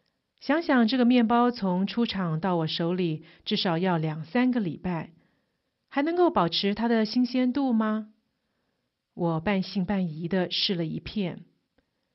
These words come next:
结果真的就像盒子上所形容的，又香又软，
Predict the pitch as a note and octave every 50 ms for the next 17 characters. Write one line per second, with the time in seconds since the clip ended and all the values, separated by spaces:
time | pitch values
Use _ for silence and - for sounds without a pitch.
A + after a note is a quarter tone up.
0 | _ _ _ - G#3 G#3 G#3+ G#3+ G3+ F#3+ F#3 - - D4 D#4 F4 F#4 F4 D#4 B3
1 | - B3+ A#3 G#3+ - A#3 G#3 G3 F3+ - - F3+ F3+ - F3+ - G#3+ F#3+ F3+ E3+
2 | - E3+ D#3 - - - D#3+ E3 F#3 F3+ E3 D#3+ E3 E3 F3+ E3+ D#3+ D#3+ E3 -
3 | - _ _ _ _ _ - C#4 E4 D#4+ D4 B3 A#3 - - B3+ B3+ B3+ B3 B3+
4 | B3 B3+ B3 B3+ B3+ A#3+ A3 F#3+ F3+ F3 D3+ D3 C#3 A#2 -